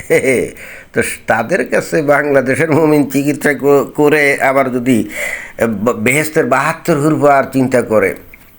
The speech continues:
আমার মনে হয় যে এটা তাদের মূর্খতার পরিচয়, এটা সম্ভব না। আচ্ছা, ধর্মের কথা বাদ দেন, এবার আসল কথায় আসেন। আচ্ছা, বলেন তো, বাংলাদেশের মানুষ ভারতে চিকিৎসার জন্য কেন যায়?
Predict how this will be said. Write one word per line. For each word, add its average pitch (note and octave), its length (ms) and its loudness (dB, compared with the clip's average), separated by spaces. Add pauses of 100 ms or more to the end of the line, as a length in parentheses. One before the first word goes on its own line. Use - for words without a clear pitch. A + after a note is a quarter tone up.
(120)
আমার - 160 0
মনে F#3+ 220 2
হয় F3 120 4
যে D#3+ 460 -2 (480)
এটা C3 180 0
তাদের C3 260 -2
মূর্খতার C3+ 520 0
পরিচয়, F2+ 520 -4 (180)
এটা A#2 260 -4
সম্ভব C3 460 2
না। F2 140 -8 (640)
আচ্ছা, G3 140 2
ধর্মের E3+ 320 2
কথা D3 220 4
বাদ C3+ 200 2
দেন, A#2 180 2
এবার C#3+ 180 4
আসল C3+ 280 0
কথায় A#2 300 2
আসেন। F2 200 -4 (540)
আচ্ছা, F3 160 2
বলেন G3+ 300 4
তো, F3+ 100 4
বাংলাদেশের D#3+ 540 2
মানুষ F3 280 2
ভারতে E3 340 0
চিকিৎসার D3+ 500 -2
জন্য C#3 200 2
কেন A2 300 0
যায়? D2+ 220 -4